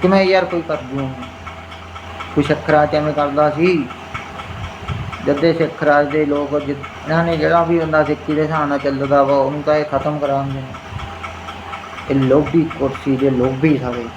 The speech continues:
ਕੁਰਸੀ ਦੇ ਲਾਲਚ ਬੰਦੇ, ਦੋ ਕੌੜੀ ਦੇ। ਸਾਰਾ, ਸਾਰਾ ਸਿਸਟਮ, ਸਾਰਾ ਦੇਸ਼, ਸਾਰਾ ਯਾਰ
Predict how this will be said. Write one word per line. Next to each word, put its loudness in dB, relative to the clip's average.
ਕੁਰਸੀ 0
ਦੇ 2
ਲਾਲਚ 4
ਬੰਦੇ, -6
ਦੋ 6
ਕੌੜੀ 0
ਦੇ। -4
ਸਾਰਾ, 2
ਸਾਰਾ 2
ਸਿਸਟਮ, 0
ਸਾਰਾ 4
ਦੇਸ਼, 0
ਸਾਰਾ 2
ਯਾਰ 2